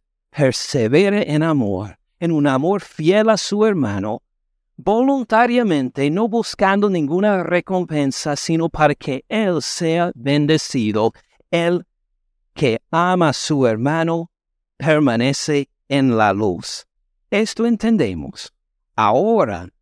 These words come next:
vamos a volver a versículo siete para ver que este amor empieza no con nosotros, sino con Dios. ¿Cuál es la primera palabra que tienen sus Biblias en Primera de Juan dos siete?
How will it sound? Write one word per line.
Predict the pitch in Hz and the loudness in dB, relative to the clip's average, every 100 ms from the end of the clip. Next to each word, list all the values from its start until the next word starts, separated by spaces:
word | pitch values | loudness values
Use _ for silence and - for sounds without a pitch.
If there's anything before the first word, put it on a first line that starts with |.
| _ _ _ _ | _ _ _ _
vamos | 127 120 131 156 | 0 2 2 -2
a | |
volver | 156 151 123 127 | 0 2 2 4
a | |
versículo | 123 117 - 117 | 2 -2 -2 -4
siete | 101 - 175 202 - 76 - _ _ _ | -4 -2 0 0 -2 -6 -8 _ _ _
para | - 156 120 | 0 2 2
ver | 135 175 | 4 2
que | - 165 151 156 - _ | 2 0 2 0 -6 _
este | 156 165 - 202 | -2 -2 0 0
amor | 196 160 139 127 123 | 2 0 0 0 0
empieza | 156 151 123 139 151 123 - 110 92 - _ _ | 0 0 0 2 2 0 -2 -4 -4 -12 _ _
no | 117 120 | -4 -4
con | - 196 | 0 0
nosotros, | 202 175 - 107 - 120 120 - - _ _ | 0 0 0 0 0 -2 -4 -8 -18 _ _
sino | - - 120 131 | -8 0 2 0
con | - 117 101 101 - _ _ | 0 2 2 0 -10 _ _
Dios. | - 160 139 80 - - - _ _ | -2 -2 -2 -6 -12 -14 -18 _ _
¿Cuál | - 208 233 | -4 0 0
es | 185 | 2
la | 196 | 0
primera | - 160 147 165 165 | 2 0 2 2 2
palabra | 147 127 123 101 | 2 4 4 2
que | 90 113 | -2 -4
tienen | - 123 131 | -2 0 0
sus | 117 131 107 | 0 -2 0
Biblias | 120 98 95 87 117 | -2 2 0 0 -2
en | 104 | -2
Primera | 113 107 123 139 | 0 2 2 2
de | 113 | 0
Juan | - 123 120 110 | 2 2 2 0
dos | 120 110 | 0 0
siete? | - - 98 - 71 | -4 -4 -4 -4 -16